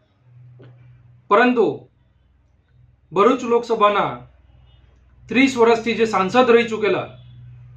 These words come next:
એવા મનસુખભાઈ માટે આ વીડિયો છે. મનસુખભાઈ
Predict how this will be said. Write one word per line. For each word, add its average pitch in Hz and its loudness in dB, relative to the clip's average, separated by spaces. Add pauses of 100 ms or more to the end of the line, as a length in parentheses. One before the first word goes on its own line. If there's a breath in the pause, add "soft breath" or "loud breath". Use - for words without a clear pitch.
(340)
એવા 214 4
મનસુખભાઈ 220 2
માટે 214 0
આ 180 0
વીડિયો 208 0
છે. - -14 (1900)
મનસુખભાઈ 233 2